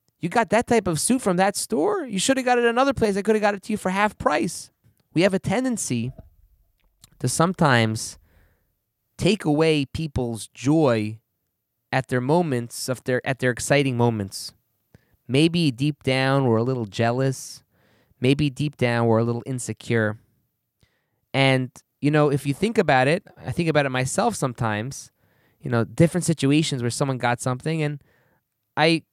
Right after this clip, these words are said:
maybe did that myself a few times. "Oh, I could have gotten you a better deal somewhere else. Oh, I could have gotten you a, you know, a better quality suit somewhere else," right?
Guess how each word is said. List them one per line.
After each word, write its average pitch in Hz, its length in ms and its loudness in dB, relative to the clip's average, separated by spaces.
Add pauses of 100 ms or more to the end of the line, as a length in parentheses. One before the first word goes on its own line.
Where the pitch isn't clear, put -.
(400)
maybe 180 300 2
did 214 200 0
that 220 260 2
myself 254 400 4
a 233 40 0
few 165 180 0
times. 113 580 -2 (340)
"Oh, 208 140 2
I 170 100 4
could 185 140 0
have 170 80 0
gotten 160 180 2
you 165 80 4
a 151 60 4
better 156 240 4
deal 151 180 0
somewhere 147 320 -2
else. 156 400 -4 (480)
Oh, 170 120 4
I 156 80 4
could 160 180 0
have 139 160 0
gotten 156 260 -2
you 151 140 2
a, 135 240 2
you 131 100 -2
know, 131 160 -2
a 127 60 -2
better 151 360 0
quality 156 480 2
suit 160 280 -6
somewhere 151 300 -4
else," 160 280 -2
right? 160 260 0